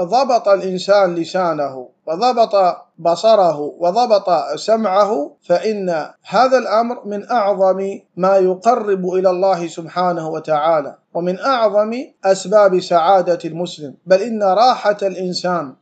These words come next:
وهدوء باله وسكينته وطمأنينته في ضبط هذه الأمور الثلاثة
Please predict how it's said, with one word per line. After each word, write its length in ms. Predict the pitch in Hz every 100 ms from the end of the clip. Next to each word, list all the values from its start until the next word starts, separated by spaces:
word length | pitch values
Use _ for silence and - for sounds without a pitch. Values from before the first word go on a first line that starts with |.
| _ 156
وهدوء 600 | 175 175 175 226 220 185
باله 380 | 208 220 190
وسكينته 760 | 185 226 226 202 208 214 190 180
وطمأنينته 1120 | 190 226 233 220 208 208 226 254 233 269 262 _
في 180 | 185
ضبط 380 | 180 240 254 240
هذه 560 | 220 185 262 294 277 240
الأمور 420 | 220 220 214 175
الثلاثة 600 | 165 - 160 147 135 127